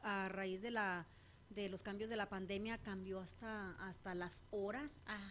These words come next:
Speaker 1: de que pasa el tren. Muchas veces pasa en la noche, muchas veces pasa temprano, pero hay un pueblo que hay una religiosa, y e-, esa religiosa es cuando le, le avisa a la coordinadora que va a pasar el tren, que va a pasar con tantos migrantes,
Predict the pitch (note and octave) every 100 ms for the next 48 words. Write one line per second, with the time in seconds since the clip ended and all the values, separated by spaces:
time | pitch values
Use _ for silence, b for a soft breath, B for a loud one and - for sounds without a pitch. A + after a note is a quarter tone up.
0 | - G#3 G3 G3+ F3+ E3+ G3 A3+ A3+ G3+
1 | A3+ G#3 - G3 G#3+ G#3+ G3+ F#3+ G#3+ A3
2 | C4+ G#3 G3+ G3+ - G#3 - B B B
3 | - G#3 F#3+ G#3+ G#3 F#3 G3 F#3 B3+ D4
4 | B B B B - - - A#3 A3+ A3
5 | - A3+ B3 C#4+ C#4 B3+ B3 C#4 C4+ A3
6 | G#3 A3 A#3+ B3 A3 G3 - G#3+ A3 A#3+
7 | A3 G#3+ - G3 C4 G#3+ G3 G#3+ A#3+ B3+
8 | B3 A3 G3+ - G3+ G3 F#3+ G3+ A#3+ A#3+
9 | A#3+ A#3 A#3+ B3+ A3 A#3 B B B B
10 | - A3+ G#3 G3+ C4+ B3 B3+ B3+ C4+ B3
11 | A3 A3 G#3+ G3+ G3 A#3 - A#3 G#3 G3+
12 | G3 A#3+ C4+ C4+ A#3+ A3 B3+